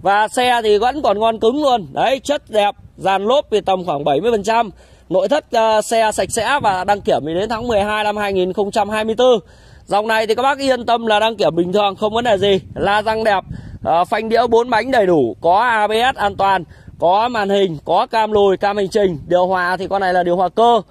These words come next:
Và chiếc xe thì là sử dụng, ờ, vô lăng, ờ, bốn chấu, tích hợp túi khí an toàn đầy đủ. Form dáng rất là ok. Rồi, đi chi tiết từng phần để các bác cùng đánh giá là một chiếc xe nhá.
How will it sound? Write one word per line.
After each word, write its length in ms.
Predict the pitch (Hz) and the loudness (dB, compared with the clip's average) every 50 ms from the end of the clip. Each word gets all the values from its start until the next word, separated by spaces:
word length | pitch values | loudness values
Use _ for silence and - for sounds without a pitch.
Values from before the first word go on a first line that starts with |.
| - - - - - - | -20 -20 -20 -20 -20 -8
Và 340 | - 160 165 175 180 185 190 | -4 -2 0 0 2 0 -2
chiếc 200 | 185 269 269 269 | 0 -2 -2 0
xe 340 | - 262 226 220 214 214 208 | 0 0 2 2 2 0 0
thì 100 | 202 196 | 0 0
là 240 | 190 185 180 180 185 | 0 0 2 0 -2
sử 220 | 180 - 165 135 135 | -2 -2 -2 -2 -2
dụng, 240 | 170 190 190 180 | -2 -6 -6 -4
ờ, 540 | 180 175 175 180 180 180 175 175 175 175 175 | -2 0 0 2 2 2 2 2 2 2 2
vô 200 | 160 175 214 214 | 2 0 0 2
lăng, 220 | 214 214 208 208 208 | 2 0 0 0 0
ờ, 160 | 208 202 202 202 185 202 | 0 0 0 0 0 2
bốn 200 | 185 208 254 254 | 2 2 2 2
chấu, 300 | - 226 208 220 240 262 | 0 2 2 2 0 0
tích 120 | - 262 254 | -2 -2 0
hợp 160 | 247 - 165 - | 0 -2 -2 2
túi 180 | - 196 233 226 | 0 0 0 0
khí 140 | - 226 240 | -4 -2 0
an 180 | 247 226 202 | 0 -2 0
toàn 180 | - 196 185 180 | -2 -4 -2 2
đầy 120 | 175 170 | 0 0
đủ. 280 | 165 151 117 110 131 - _ - - - - - - - | 2 0 -2 -2 -4 -10 _ -20 -20 -20 -20 -16 -4 0
Form 180 | 196 208 214 | 0 0 2
dáng 260 | 202 214 196 202 240 240 | 0 0 0 0 0 -2
rất 140 | 294 285 | -2 0
là 80 | 269 226 | 2 2
ok. 480 | 190 208 214 - - 233 240 240 214 - - - - - - - - - | 2 2 2 2 4 4 4 4 2 0 -4 -20 -20 -20 -20 -20 -12 -2
Rồi, 280 | - 185 214 226 220 196 | 0 2 4 4 2 2
đi 80 | 214 233 226 185 | 0 -2 -4 -4
chi 160 | - 240 214 | -6 -6 -2
tiết 160 | - 285 302 - | -2 -2 -2 0
từng 180 | - 214 196 185 | 0 -2 -2 0
phần 240 | - 208 196 185 185 | 0 0 0 0 0
để 140 | 151 127 | -4 -2
các 100 | - 190 | 0 2
bác 180 | 233 240 254 - | 2 2 0 0
cùng 220 | 220 202 190 190 | -2 -4 -4 -2
đánh 200 | 185 180 214 247 | -2 -2 -2 0
giá 260 | 226 214 190 202 240 262 | 0 0 0 2 0 0
là 80 | 240 | -2
một 160 | 208 196 185 | -2 -2 -4
chiếc 140 | - 247 240 | -4 -6 -4
xe 260 | - 247 226 233 233 233 | 0 2 2 4 4 2
nhá. 240 | 254 277 269 233 | 2 2 2 2